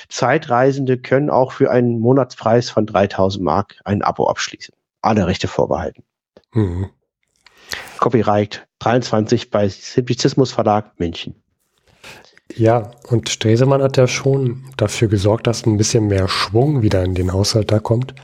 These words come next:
Speaker 2: und man nochmal über Themen redet, die vorher tabu waren. Äh, allerdings fanden das dann nicht alle in seiner Regierung gut,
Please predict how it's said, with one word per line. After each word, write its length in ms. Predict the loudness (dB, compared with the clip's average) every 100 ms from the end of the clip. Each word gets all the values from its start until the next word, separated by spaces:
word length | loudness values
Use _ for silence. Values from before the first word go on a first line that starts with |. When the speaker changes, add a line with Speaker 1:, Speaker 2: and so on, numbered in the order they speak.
| -20 -20 _
Speaker 2:
und 120 | -4
man 100 | 0
nochmal 260 | 0 2 2
über 200 | 2 2
Themen 320 | 2 2 2
redet, 540 | 2 2 2 -2 -4
die 200 | 0 0
vorher 400 | -2 0 2 2
tabu 440 | 0 -4 0 2 4
waren. 360 | 4 2 -4 -12 -20 -20 -20 -20 _ _ 2
Äh, 400 | 4 4 0 -4
allerdings 800 | 0 2 2 2 2 0 -4 -10 _ _ -4
fanden 320 | -2 2 2
das 180 | 0 0
dann 140 | 2
nicht 180 | 2 2
alle 160 | 2
in 120 | 2 2
seiner 280 | 2 2
Regierung 420 | 0 2 0 0 2
gut, 300 | 2 2